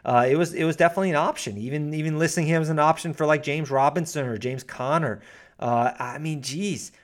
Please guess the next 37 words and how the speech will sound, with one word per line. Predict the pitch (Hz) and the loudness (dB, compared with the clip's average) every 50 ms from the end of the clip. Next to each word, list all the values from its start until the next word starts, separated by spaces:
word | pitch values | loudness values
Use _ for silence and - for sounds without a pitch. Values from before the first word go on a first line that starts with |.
| _ _ | _ _
Jo-, | - 143 147 | -6 -6 -4
but | 127 147 135 | -2 -2 -2
Joe | 143 165 180 180 | 0 0 2 2
Mixon | 185 180 180 - 160 | 2 0 0 -2 -6
came | - 156 165 160 165 | -4 -2 0 2 4
out | 160 156 - - | 4 4 4 2
of | 151 139 131 | 0 0 0
nowhere. | 135 135 139 151 165 190 196 165 135 113 110 120 139 - | -2 -4 -2 2 2 2 2 2 0 0 0 0 0 4
I | 160 180 208 208 | 6 6 6 6
shouldn't | - - 208 - - | 4 0 -2 2 4
say | 156 147 | 6 6
out | 143 135 | 6 4
of | 127 123 | 4 2
nowhere. | 131 131 120 117 110 | 0 0 0 0 -2
This | 113 107 - | -2 -4 0
was | 143 151 170 165 | 2 2 2 2
against | 180 180 170 - | 2 -2 -2 -2
the | 151 | -4
Jaguars, | 139 156 156 160 156 135 120 107 101 110 110 - - - - - - _ _ | 2 6 6 6 6 4 0 -2 -2 -2 -6 -8 -14 -20 -20 -20 -20 _ _
but | - 120 | -10 -4
the | 127 135 | -4 -4
Jaguars | 117 - 165 196 233 285 277 247 190 160 - | -2 2 2 4 4 2 2 2 0 2 2
had | 156 151 143 | 0 0 2
a | 147 135 | 0 -2
pretty, | 135 - - 202 220 254 226 | -2 -2 -2 -2 0 0 -2
they | 139 - - 175 202 | -8 -2 0 0 2
were | 220 240 - | 2 0 -2
only | 185 180 175 175 - | -2 -2 -4 -4 -6
averaging | - 147 170 196 202 196 165 160 151 131 | -6 -2 -2 -2 -2 -2 -2 -2 -4 -4
three | - - - 151 180 214 226 | -4 -10 -6 -4 -2 -4 -4
point | 226 - - 202 185 185 - | -4 -4 -4 -4 -4 -4 -8
two | - - 190 185 185 180 185 - - - - _ - | -4 -2 0 2 2 0 -2 -8 -20 -20 -20 _ -2
yards | 131 151 160 165 180 175 180 | 4 6 8 8 8 8 6
per | - - - 170 | 0 -4 -4 -4
carry | - - - - - 196 226 220 180 143 | -4 -4 -10 -4 0 0 2 4 2 2
against | 135 139 120 120 180 226 233 - - - | 2 0 -2 -2 -2 -2 -2 -4 -4 -2
them | 127 117 110 107 | -2 0 0 -4